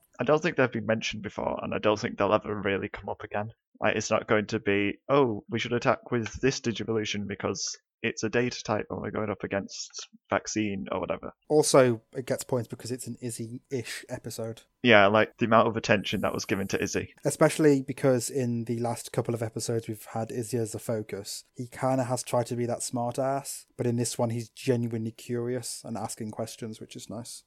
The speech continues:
Speaker 1: And he makes the smart decisions at the end.
Speaker 2: He doesn't just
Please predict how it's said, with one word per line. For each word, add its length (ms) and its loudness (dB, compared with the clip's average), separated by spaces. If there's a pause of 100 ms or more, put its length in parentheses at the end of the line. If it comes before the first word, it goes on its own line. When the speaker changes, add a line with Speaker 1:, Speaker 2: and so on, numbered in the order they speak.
(100)
Speaker 1:
And 220 2 (280)
he 60 -4
makes 300 0
the 100 -6
smart 300 0
decisions 500 -4
at 120 -6
the 100 0
end. 340 -4
Speaker 2:
He 100 -6
doesn't 300 2
just 220 -4